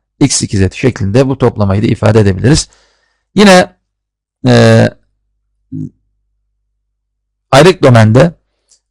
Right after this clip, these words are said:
e, bir X N dizisinin C ile çarpımı yeni bir, e, dizi oluşturacaktır ki buna da Y N diyoruz. C çarpı X N. E, bunun da Z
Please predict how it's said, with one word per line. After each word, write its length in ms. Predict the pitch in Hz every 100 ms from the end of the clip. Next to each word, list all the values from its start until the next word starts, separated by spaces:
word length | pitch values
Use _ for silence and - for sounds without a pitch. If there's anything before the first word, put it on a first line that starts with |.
| -
e, 280 | 113 113 123
bir 80 | 160
X 220 | 151 -
N 180 | 151 139
dizisinin 520 | 123 - 113 110 107
C 220 | 120 147
ile 120 | 131
çarpımı 420 | 113 110 98 123
yeni 260 | 156 160 151
bir, 280 | 131 - _ _ -
e, 240 | 104 101 98
dizi 160 | 120
oluşturacaktır 640 | 123 104 - 98 98 - -
ki 140 | 127
buna 200 | 127 123
da 80 | 113
Y 360 | 110 120 117
N 80 | 113
diyoruz. 320 | 101 98 104
C 180 | 107 117
çarpı 300 | - 101 92
X 240 | 92 - 151
N. 160 | 156 - _ _ _ _ -
E, 240 | 160 107
bunun 200 | 170 196
da 60 |
Z 80 | 147